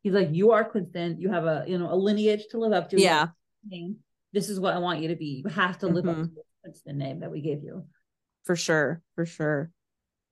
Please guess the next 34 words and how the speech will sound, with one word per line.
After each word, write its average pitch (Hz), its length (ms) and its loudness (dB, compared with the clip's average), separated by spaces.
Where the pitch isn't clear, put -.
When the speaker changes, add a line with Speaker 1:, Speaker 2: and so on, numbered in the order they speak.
Speaker 2:
And 180 200 4
so, 185 120 6
of 170 100 2
course, 170 540 2
in 196 180 4
the 170 120 4
background, 185 480 0
we 170 120 -2
see 175 160 -6
Martin. 170 340 -2
He's 170 180 -4
still 175 160 -4
quaking 175 400 0
in 175 80 4
his 185 120 2
boots. 175 340 0
"Apologies, 196 420 0
young 180 120 -10
master. 170 440 -4
Um, 160 560 2
I'll 190 120 6
have 190 160 4
a 180 40 4
world, 190 360 4
word 185 340 2
with 185 180 -2
Tora, 226 340 2
then 180 260 0
we 165 100 -4
can 165 160 -10
talk. 165 360 -10
All 165 80 -2
right, 175 260 2
Quinston?" 202 600 -2